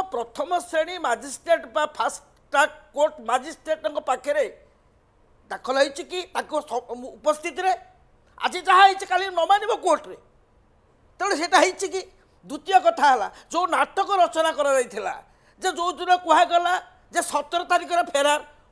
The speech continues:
ଅଠର ତାରିଖରେ କୋଭିଡ୍ ଟେଷ୍ଟ ହେଲା କେମିତି? ଏ କଥା, ଏ ପ୍ରଶ୍ନ, ସେଇଥିପାଇଁ ମୁଁ କହିଲି ଯେ ଇଏ ଏଭଳି ଏକ ଘଟଣା, ଏଥିରେ କେବଳ, ଅ,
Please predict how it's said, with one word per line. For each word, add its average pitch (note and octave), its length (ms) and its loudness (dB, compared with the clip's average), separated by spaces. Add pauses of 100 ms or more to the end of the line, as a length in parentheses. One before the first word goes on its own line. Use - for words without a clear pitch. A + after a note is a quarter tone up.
ଅଠର D#4 340 2
ତାରିଖରେ D#4+ 400 2
କୋଭିଡ୍ B3 320 0
ଟେଷ୍ଟ C#4+ 240 0
ହେଲା D#4 180 2
କେମିତି? D4+ 320 -10 (1120)
ଏ - 60 -4
କଥା, F#4 280 0 (260)
ଏ F4+ 60 0
ପ୍ରଶ୍ନ, F4+ 320 2 (100)
ସେଇଥିପାଇଁ G4+ 380 -2
ମୁଁ F#4 100 -8
କହିଲି A#3 320 0 (380)
ଯେ G4+ 100 -4
ଇଏ E4+ 200 -2 (120)
ଏଭଳି F4 280 2
ଏକ A4+ 200 0
ଘଟଣା, G#3+ 440 -4 (360)
ଏଥିରେ F4 480 -4
କେବଳ, D4 380 4 (540)
ଅ, - 100 0